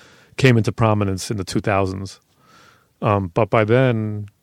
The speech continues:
Bob and I weren't doing a radio show together, and,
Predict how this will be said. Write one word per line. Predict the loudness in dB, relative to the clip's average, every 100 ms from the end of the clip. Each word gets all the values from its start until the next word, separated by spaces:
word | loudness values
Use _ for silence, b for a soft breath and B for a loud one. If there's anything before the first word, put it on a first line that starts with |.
| _ -8
Bob | 0 2 2
and | 2
I |
weren't | 2 2
doing | 0 0
a | 0
radio | 0 -2
show | -2 -4
together, | -2 -2 -2
and, | -2 -2 -2 -2 -6